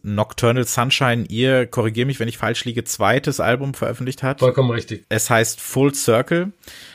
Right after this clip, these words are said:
Speaker 1: Und du warst von der letzten Maya Jane Coles im Podcast ja sehr angetan, hast sie auch vorgestellt. Ich fand's so, so eher mittelgut. Das war jetzt nicht unbedingt die Art von Haus, die mich langfristig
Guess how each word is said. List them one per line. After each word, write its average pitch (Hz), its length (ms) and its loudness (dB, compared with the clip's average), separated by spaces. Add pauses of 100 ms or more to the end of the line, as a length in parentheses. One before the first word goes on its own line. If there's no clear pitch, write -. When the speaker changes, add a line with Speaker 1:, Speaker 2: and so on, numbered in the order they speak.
(200)
Speaker 1:
Und 135 640 2
du 135 240 0
warst 156 200 4
von 143 180 0
der 131 100 4
letzten 131 420 -4
Maya 127 220 4
Jane 123 180 -4
Coles 139 280 -2
im 131 80 -6
Podcast - 420 0
ja 107 320 2
sehr 107 240 2
angetan, 139 480 0
hast 127 200 -2
sie 113 80 2
auch 107 100 2
vorgestellt. 143 580 2
Ich - 140 -8
fand's 135 220 0
so, 117 120 -2 (160)
so 113 160 -2
eher 117 140 2
mittelgut. 143 580 2 (500)
Das - 180 -4
war 117 120 6
jetzt 120 180 2
nicht 139 140 -2
unbedingt 131 260 0
die 113 100 0
Art 113 160 2
von 110 220 -2
Haus, 113 280 2
die 120 80 -6
mich 113 160 -4
langfristig 117 840 -4